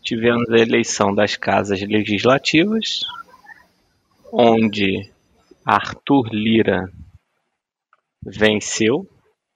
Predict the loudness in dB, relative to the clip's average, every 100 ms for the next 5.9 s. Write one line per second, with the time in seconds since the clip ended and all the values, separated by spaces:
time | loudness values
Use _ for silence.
0 | _ _ -16 -14 -2 0 2 0 0 0
1 | 2 0 0 -10 -8 -8 -10 -4 0 0
2 | 0 -2 -2 0 -2 -4 _ _ _ _
3 | _ _ _ _ _ _ _ _ _ _
4 | -4 0 0 -2 -8 _ _ _ -20 -6
5 | -2 0 2 2 4 4 2 0 -6